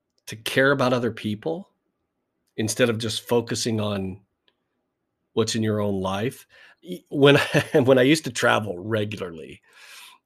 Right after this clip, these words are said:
I, I used to get this vision when I'd walk through airports. I'd get this vision because people would not care about anyone else <laughs> around them unless they were traveling with someone. They wouldn't care about anybody around them.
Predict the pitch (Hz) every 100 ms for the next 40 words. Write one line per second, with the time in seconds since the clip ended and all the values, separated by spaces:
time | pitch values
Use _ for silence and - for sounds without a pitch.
0 | _ 104 104 131 127 120 170 - 165 135
1 | - 104 113 104 117 123 104 92 101 110
2 | 110 113 117 117 117 117 117 104 - 101
3 | 76 - - - _ _ _ _ _ _
4 | _ _ _ - 110 139 151 165 - 131
5 | 139 131 120 113 117 110 - 151 160 113
6 | 113 - 110 113 107 117 113 - - -
7 | 113 104 87 80 - _ _ - 226 170
8 | 151 110 110 107 104 110 104 - 127 87
9 | 78 71 127 151 - 104 98 - 117 107
10 | 92 78 - _ _ _ - 101 - 104
11 | 87 95 - _ - - 131 196 160 120
12 | - - 135 113 104 95 _ - 208 208
13 | 170 123 92 85 - _ _ 104 95 85
14 | 82 76 92 85